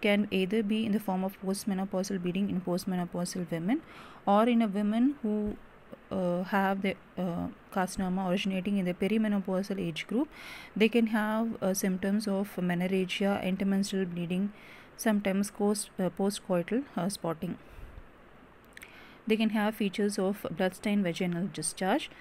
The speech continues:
and if the malignancy has spread to cervix, and if the cervical, um, metastasis has got, uh, has, uh, produced cervical stenosis,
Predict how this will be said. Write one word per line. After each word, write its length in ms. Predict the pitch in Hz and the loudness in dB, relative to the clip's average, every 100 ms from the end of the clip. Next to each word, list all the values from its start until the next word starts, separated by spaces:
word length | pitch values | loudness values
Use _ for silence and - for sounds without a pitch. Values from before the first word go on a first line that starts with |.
| - - | -20 -6
and 220 | - 214 208 | 0 2 2
if 240 | 226 226 | 0 2
the 140 | 269 254 | 4 4
malignancy 580 | 196 190 196 196 226 | 4 2 2 0 0
has 220 | 214 139 196 | 2 2 0
spread 280 | - 190 220 | 0 -2 0
to 60 | |
cervix, 600 | 214 - 175 196 202 180 - | -2 0 0 2 0 -2 -2
and 200 | 190 190 | 0 0
if 100 | 185 | -2
the 100 | 202 | -2
cervical, 680 | 202 185 202 202 214 220 226 - - - - | 2 2 2 0 0 0 -4 -12 -20 -16 -6
um, 480 | 175 170 170 165 160 - - - 202 | -2 0 -2 -2 -4 -8 -18 -8 -4
metastasis 680 | 175 190 196 196 196 202 202 | 0 0 2 0 0 -2 -2
has 200 | 185 - | -4 -2
got, 340 | 202 180 196 - 175 | 0 0 0 -4 -4
uh, 360 | 180 170 170 - | -2 -2 -4 -4
has, 280 | 190 180 - | -4 -4 -4
uh, 200 | 185 170 - | -6 -6 -4
produced 460 | 190 180 196 214 - | -4 0 4 4 2
cervical 380 | 190 190 208 202 | 0 0 0 -2
stenosis, 760 | - 185 190 220 226 180 226 | -2 0 2 2 2 0 -4